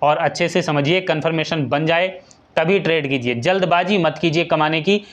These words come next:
एक रात में आपको करोड़पति नहीं होना है, ठीक है। धीरे धीरे मार्केट सीखोगे तो आप टिक पाओगे मार्केट में, मार्केट में बने रहोगे, टिक पाओगे without loss,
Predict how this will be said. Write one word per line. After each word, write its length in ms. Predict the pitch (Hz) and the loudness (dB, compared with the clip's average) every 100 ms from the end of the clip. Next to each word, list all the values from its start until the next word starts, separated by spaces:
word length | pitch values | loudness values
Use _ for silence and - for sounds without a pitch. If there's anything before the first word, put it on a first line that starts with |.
| - | -4
एक 200 | 160 165 | -2 0
रात 260 | 160 151 156 | 2 0 0
में 100 | 170 | 0
आपको 240 | 147 160 | 0 -2
करोड़पति 500 | 143 139 139 139 143 131 | 0 0 0 0 0 0
नहीं 220 | 113 143 | 0 0
होना 220 | 139 143 | 0 0
है, 140 | 139 170 - _ - | -2 -6 -8 _ -6
ठीक 140 | 151 | -2
है। 140 | 185 190 - - - | -2 -4 -14 -16 -4
धीरे 240 | 151 156 | 0 0
धीरे 220 | 156 156 156 | 0 0 2
मार्केट 340 | 147 135 147 | 0 -2 -6
सीखोगे 520 | - 135 151 151 185 185 - _ _ | -4 -2 0 0 0 -4 -18 _ _
तो 60 | 160 | 2
आप 300 | 147 151 151 | 2 2 -2
टिक 180 | 175 147 | -8 -2
पाओगे 280 | 131 120 117 | 0 0 0
मार्केट 400 | 113 110 110 107 | 0 -2 -4 -6
में, 80 | 117 | -4
मार्केट 400 | 120 143 143 170 | -2 -2 -2 0
में 180 | 180 147 | 0 0
बने 200 | 139 165 | 0 2
रहोगे, 300 | 170 165 175 | 2 0 0
टिक 240 | 180 160 - | -2 -6 0
पाओगे 380 | 160 165 175 202 | 2 2 2 -2
without 460 | 139 131 143 156 143 | -2 0 0 0 0
loss, 340 | 135 156 190 | 2 2 0